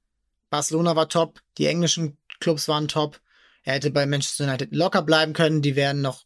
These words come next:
jahrelang auf diesem Level geblieben. Waren sie ja auch mehr oder weniger auch ohne ihn zweitausendelf noch im Finale der Champions League gewesen.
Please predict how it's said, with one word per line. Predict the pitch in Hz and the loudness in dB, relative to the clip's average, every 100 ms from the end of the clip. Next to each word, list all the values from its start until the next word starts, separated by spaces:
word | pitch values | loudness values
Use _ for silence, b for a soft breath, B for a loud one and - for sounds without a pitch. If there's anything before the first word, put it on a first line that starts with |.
| _ - | _ -12
jahrelang | 214 156 196 175 160 165 | -2 0 2 4 4 2
auf | 143 | 0
diesem | 165 156 | 2 2
Level | 147 151 147 | 2 2 2
geblieben. | 139 135 139 160 175 180 b b - | 0 -2 -2 0 0 -4 b b -4
Waren | 143 160 | -2 0
sie | 147 | 0
ja | 147 | 0
auch | 151 147 _ | -2 -6 _
mehr | - 151 156 | -4 0 2
oder | 156 | 2
weniger | 151 156 147 | 2 2 2
auch | 139 | 0
ohne | 165 185 | 2 2
ihn | 180 170 180 170 | 2 0 0 0
zweitausendelf | 151 147 147 147 156 147 | -2 -2 -2 -2 -2 -2
noch | 151 | -6
im | 147 | -6
Finale | 151 139 151 151 | -4 -2 0 -2
der | 147 | -2
Champions | 139 160 156 156 | -2 -4 -6 -6
League | 147 | -6
gewesen. | 147 156 160 165 | 0 0 0 -6